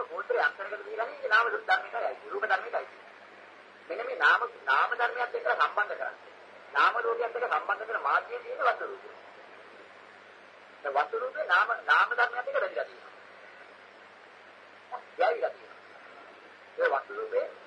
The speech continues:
අනිදස්සනං අපටිකං ධම්මායතන පරියාපන්න රූපං කියනවා. ඒකයි අයිති වෙන්නේ. ධර්මායතන පරියාපන්න රූපයක් තියෙනවා නම් ඒක මනස හා සම්බන්ධ රූපයක් මනෝ රූපයක්. මෙන්න මේ මනෝ රූපය තමයි වස්තු රූපය වලින් හටගන්නේ ඉස්සෙල්ලා.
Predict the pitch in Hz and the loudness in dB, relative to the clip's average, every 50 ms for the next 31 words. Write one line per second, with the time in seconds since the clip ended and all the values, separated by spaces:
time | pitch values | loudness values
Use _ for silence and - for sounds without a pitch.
0 | - - - 151 175 185 190 208 208 - - 226 233 233 220 160 151 - - 185 | -6 -2 -2 -2 0 2 2 2 2 2 0 0 0 2 2 2 2 2 2 0
1 | 180 202 202 233 254 - 165 165 - - 214 220 226 220 220 226 247 - 185 185 | 0 0 0 -2 0 2 2 0 0 2 2 4 4 4 2 0 0 2 2 2
2 | 202 208 208 220 - 233 233 233 - 208 214 - 208 - - - - - - - | 4 4 4 4 4 2 0 0 0 -2 2 2 2 2 2 -2 -10 -18 -18 -18
3 | - - - - - - - - - - - - - - 165 202 247 269 302 269 | -20 -20 -20 -20 -20 -20 -20 -20 -20 -20 -20 -20 -14 -10 -4 0 0 2 2 2
4 | 185 - - - - 104 - - - - - - - - - - - - - - | 2 0 -2 -6 -16 -18 -18 -18 -20 -20 -20 -20 -20 -20 -20 -20 -20 -20 -20 -20
5 | - - - - - - - - - - 143 - - 220 233 233 240 247 - - | -20 -20 -20 -20 -20 -20 -20 -2 0 2 2 4 6 4 4 4 2 0 2 2
6 | 165 - 202 202 208 214 220 214 185 160 160 - - 180 185 - - 202 202 233 | 2 2 2 0 2 2 0 0 -2 -4 -8 -4 -2 -2 -2 -2 -4 -6 -4 -4
7 | 262 294 - - - - - - 494 - - - - 208 226 240 240 247 254 240 | -4 -4 -4 -6 -12 -18 -10 -6 -4 -2 0 4 4 4 6 4 2 2 2 2
8 | 214 175 - 196 - 240 247 220 202 214 247 285 - 214 208 190 - - - - | 2 0 0 0 0 0 0 0 0 -2 -2 0 0 0 0 0 -2 -4 -8 -10
9 | - - - - - - - - - - - - - - - - - - - - | -14 -14 -14 -16 -16 -18 -20 -20 -20 -20 -20 -20 -20 -20 -20 -20 -20 -20 -20 -20
10 | - - - - - - 240 254 262 - - - 190 208 226 233 247 - 240 226 | -20 -20 -12 -10 -8 -6 -4 -2 0 2 2 2 2 0 -2 -4 -4 -4 -2 2
11 | 202 190 - 277 269 185 165 - - 220 226 - - 226 220 240 254 262 - 175 | 4 4 4 4 2 2 0 0 0 -4 -4 -4 0 0 2 2 2 0 -2 -2
12 | 170 190 202 226 - - - - - - - - | -2 -2 -4 -4 -6 -8 -10 -10 -10 -10 -12 -16